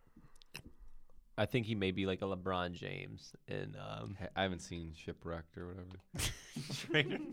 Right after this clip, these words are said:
Speaker 1: Trainwreck.
Speaker 2: I heard LeBron's actually pretty good in that, though.
Speaker 1: Yeah, so is John Cena.
Speaker 2: Uh, dude, I hate John Cena.
Speaker 1: Why? <laughs> Why would you hate him?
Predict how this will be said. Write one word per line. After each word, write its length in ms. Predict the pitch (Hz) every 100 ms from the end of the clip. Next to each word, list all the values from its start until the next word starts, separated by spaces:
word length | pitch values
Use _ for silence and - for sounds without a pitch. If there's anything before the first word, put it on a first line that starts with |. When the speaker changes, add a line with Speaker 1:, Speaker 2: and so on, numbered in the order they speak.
| -
Speaker 1:
Trainwreck. 760 | - - 131 110 - 113 - - - - - - - - - - - - - - -
Speaker 2:
I 60 |
heard 160 | 123 175
LeBron's 360 | 101 110 131
actually 240 | 117 113 104
pretty 200 | - 110
good 180 | 95 113
in 60 |
that, 220 | 95 85 -
though. 180 | 87 85 -
Speaker 1:
Yeah, 220 | 135 151
so 180 | 131 139
is 140 | 135 120
John 300 | 117 120 117
Cena. 420 | - 127 120 90 - - - - -
Speaker 2:
Uh, 80 | 110 104
dude, 200 | 123 120
I 120 | 110
hate 260 | 113 87 95
John 240 | - 80
Cena. 300 | 80 82 80 87 123
Speaker 1:
Why? 580 | 127 139 127 - 113 95 113 -
<laughs> 240 | - 117 113
Why 240 | 113 127
would 200 | 139 143
you 120 | 131
hate 200 | 127 143
him? 160 | 110 87